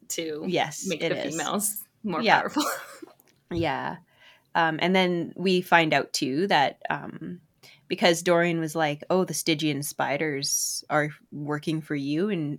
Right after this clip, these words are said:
Speaker 2: and she's like, "No, it's the Karen Quee," right?
Speaker 1: Mm-hmm.
Speaker 2: So there's a definite distinction made there that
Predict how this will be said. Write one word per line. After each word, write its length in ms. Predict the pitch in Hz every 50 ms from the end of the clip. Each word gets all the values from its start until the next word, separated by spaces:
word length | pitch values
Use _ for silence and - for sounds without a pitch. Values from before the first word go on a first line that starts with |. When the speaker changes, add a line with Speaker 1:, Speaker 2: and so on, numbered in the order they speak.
| - _ -
Speaker 2:
and 140 | 160 151 151
she's 100 | - 156
like, 140 | 151 147 -
"No, 380 | 160 156 165 170 156 143 127 -
it's 200 | - 143 - -
the 80 | - 151
Karen 400 | - - 156 147 156 - 147 151
Quee," 520 | - - - - - - - - 190 - _ _ -
right? 320 | 147 131 131 143 185 202 - _ _ _ -
Speaker 1:
Mm-hmm. 320 | 202 202 185 196 202 156
Speaker 2:
So 160 | 165 165 170
there's 220 | 160 160 156 156 160
a 100 | 165 147
definite 720 | 135 - 156 147 147 - 170 156 156 147 143 147 - - _ _ _ _ _ _ _ _ _ _ _ _ -
distinction 600 | 160 151 - - 151 - - - - 147 143 135
made 260 | 135 127 - - - -
there 320 | - - - - 165 - _ -
that 140 | - -